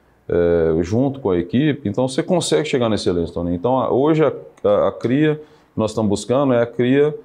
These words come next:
que vai ser a revolução da pecuária nos próximos anos, que é a cria quatro ponto zero. E a gente precisa realmente de buscar isso a cada dia. A cria é uma atividade excepcional, Toninho. Cada dia mais eu acredito nela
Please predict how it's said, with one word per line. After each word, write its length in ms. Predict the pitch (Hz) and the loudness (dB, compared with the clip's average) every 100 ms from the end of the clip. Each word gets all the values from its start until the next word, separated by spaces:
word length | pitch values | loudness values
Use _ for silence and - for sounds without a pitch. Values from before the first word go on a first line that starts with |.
| - _ _ | -20 _ _
que 100 | 117 | -2
vai 160 | 127 | 0
ser 220 | 117 - | 0 2
a 40 | 123 | 2
revolução 540 | 135 135 131 135 123 | 2 2 0 0 -2
da 140 | 123 120 | 0 0
pecuária 760 | 123 113 - 101 110 123 127 - - - | 0 -2 2 2 2 0 -2 -6 -20 -8
nos 180 | 110 - | -6 -2
próximos 460 | 117 117 131 113 | 0 0 0 0
anos, 240 | 101 87 - | 0 -2 0
que 80 | |
é 40 | 101 | -2
a 40 | |
cria 280 | 98 113 123 | 0 -2 -2
quatro 300 | 120 117 117 | 0 -2 0
ponto 260 | 120 120 101 | -2 -2 0
zero. 280 | 95 85 - - _ _ _ - | 0 0 -4 -18 _ _ _ -6
E 220 | - 113 | -2 2
a 80 | 123 | 2
gente 240 | 123 127 127 | 2 0 -2
precisa 600 | 135 - 117 120 131 131 - _ _ | -6 -2 0 2 0 -2 -10 _ _
realmente 920 | 104 113 120 107 110 113 - 117 69 | -2 0 2 2 0 0 0 0 0
de 460 | 101 107 107 104 95 | -2 0 2 2 0
buscar 480 | 92 113 - 110 98 | 0 -4 0 0 2
isso 280 | 107 113 123 | 0 0 -4
a 60 | |
cada 300 | - 110 113 | -2 0 0
dia. 300 | 113 95 87 90 - | -2 -2 -4 -6 -10
A 140 | - 95 | -4 -4
cria 280 | - 120 131 | -2 0 0
é 40 | |
uma 120 | 123 | 0
atividade 400 | 123 110 104 110 | -2 -2 -2 0
excepcional, 600 | 110 - 117 - 104 87 | -2 -4 -6 -4 -4 -4
Toninho. 280 | 80 80 78 | -4 -8 -6
Cada 220 | - 107 | -2 -2
dia 180 | 104 107 | 0 0
mais 340 | 104 104 110 113 | 0 0 0 0
eu 80 | |
acredito 440 | 107 - 98 98 104 | -2 -4 -8 -6 -4
nela 480 | 92 98 110 120 | 0 2 0 -2